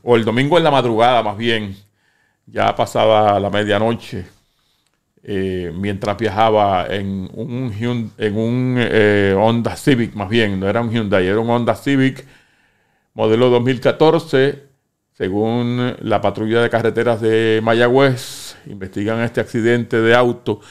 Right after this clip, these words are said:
Este es otro caso. Esto fue el domingo, amanecer el domingo, eh, una y cuarenta y seis, las dos menos cuarto de la madrugada del domingo.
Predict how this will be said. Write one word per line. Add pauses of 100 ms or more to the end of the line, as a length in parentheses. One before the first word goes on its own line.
(140)
Este
es
otro
caso. (180)
Esto
fue
el
domingo, (500)
amanecer
el
domingo, (580)
eh,
una
y
cuarenta
y
seis, (180)
las
dos
menos
cuarto
de
la
madrugada (500)
del
domingo.